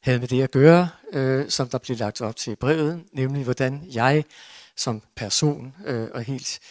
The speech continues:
øh, individuelt, øh, havde det med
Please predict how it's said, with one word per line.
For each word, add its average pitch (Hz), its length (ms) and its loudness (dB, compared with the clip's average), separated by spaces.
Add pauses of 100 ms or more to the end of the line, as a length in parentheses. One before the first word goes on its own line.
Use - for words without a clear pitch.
(880)
øh, 107 340 -12
individuelt, 131 680 -8
øh, 117 160 -4
havde 131 280 2
det 135 200 -2
med 127 240 2